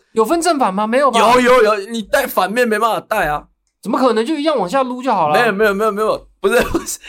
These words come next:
Speaker 2: 它有一，你要想，如果都可以，一定会有一边会卡住，因为你都是要往下撸。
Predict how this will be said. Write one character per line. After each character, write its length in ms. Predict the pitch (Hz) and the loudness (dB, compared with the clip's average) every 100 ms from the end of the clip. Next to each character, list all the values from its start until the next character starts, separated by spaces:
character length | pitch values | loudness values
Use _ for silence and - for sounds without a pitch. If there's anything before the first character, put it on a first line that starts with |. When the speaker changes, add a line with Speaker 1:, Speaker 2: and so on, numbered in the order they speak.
| - _ | -20 _
Speaker 2:
它 200 | 226 269 | 0 2
有 300 | 214 156 - _ 254 - _ _ | 2 0 -8 _ -20 -20 _ _
一， 260 | 240 233 - _ _ _ | -8 -8 -10 _ _ _
你 80 | 202 | 0
要 140 | 269 | 0
想， 500 | - - 143 120 113 190 | 0 -2 -4 -4 -14 -8
如 140 | 240 | 0
果 120 | 226 | 0
都 220 | 185 226 | 0 -2
可 240 | - 180 196 | 0 0 0
以， 220 | 147 120 _ _ 208 _ _ | -2 -8 _ _ _ _ _
一 100 | 196 | -8
定 340 | 190 240 214 | -4 -4 -2
会 100 | 233 | 0
有 80 | 220 | 0
一 40 | 196 | 0
边 200 | 202 208 | 0 0
会 100 | 190 | -2
卡 240 | 185 110 | -6 -10
住， 340 | - 131 - _ _ _ _ _ _ _ _ _ | -8 -8 -8 _ _ _ _ _ _ _ _ _
因 100 | 269 | -2
为 60 | |
你 60 | 208 | 0
都 100 | 208 | -2
是 100 | 214 | 2
要 100 | 208 | 2
往 140 | 151 | 2
下 100 | 180 | 0
撸。 260 | 190 185 | 0 -2